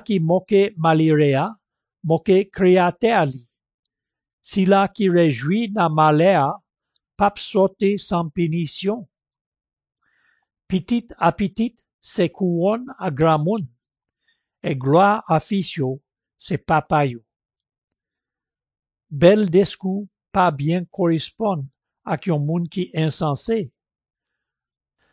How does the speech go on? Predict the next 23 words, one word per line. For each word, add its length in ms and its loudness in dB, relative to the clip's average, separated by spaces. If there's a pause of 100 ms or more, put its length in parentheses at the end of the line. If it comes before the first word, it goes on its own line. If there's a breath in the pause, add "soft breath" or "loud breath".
(220)
Bokou 560 -2
mwens, 720 -6 (400)
lèv 400 4
k 160 0
ap 160 -2
manti 560 -4 (160)
sou 320 -4
yon 160 -2
prens. 720 -6 (1600)
Vèse 480 2
kòb 320 0
anba 320 0
tab, 400 -2 (400)
se 240 -4
tankou 480 -2
wanga 600 0 (260)
pou 160 -4
mèt 240 -2
li. 160 -8 (800)
Nenpòt 480 -2
kote 320 2
li 160 2
vire, 380 2